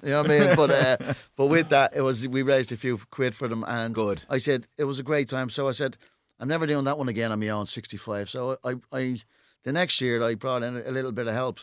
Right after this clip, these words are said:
Speaker 1: I brought Kenneth Egan in.
Speaker 2: Yeah.
Speaker 1: You know, I brought in John Joe Nevin, an Olympic silver medalist,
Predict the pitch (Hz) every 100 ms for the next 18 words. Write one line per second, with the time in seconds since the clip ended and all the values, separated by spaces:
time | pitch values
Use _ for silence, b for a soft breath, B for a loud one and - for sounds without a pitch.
0 | - 113 117 110 - 107 101 104 98 113
1 | 127 101 98 85 80 _ - 95 _ -
2 | 101 110 104 98 95 98 85 104 104 101
3 | 101 101 110 139 123 117 110 95 - 110
4 | 92 92 101 135 120